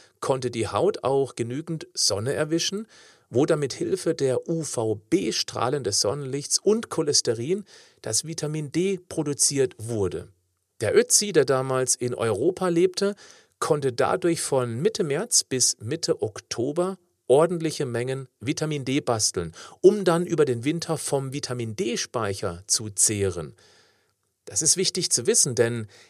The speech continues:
jenseits des vierzigsten Breitengrades, also alles nördlich von Madrid, Barcelona und Ankara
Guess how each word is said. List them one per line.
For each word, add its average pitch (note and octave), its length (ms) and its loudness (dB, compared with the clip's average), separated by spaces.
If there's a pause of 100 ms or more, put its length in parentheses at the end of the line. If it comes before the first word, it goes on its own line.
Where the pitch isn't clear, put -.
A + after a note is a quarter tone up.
(100)
jenseits B3 840 4
des - 240 0
vierzigsten - 880 0
Breitengrades, G#2 1160 -2 (160)
also - 280 -2
alles G#3+ 520 0 (160)
nördlich C#3 580 0
von C3+ 300 0
Madrid, A2 520 -2 (240)
Barcelona A#2 840 -2 (260)
und A2 180 -10
Ankara D#3 600 0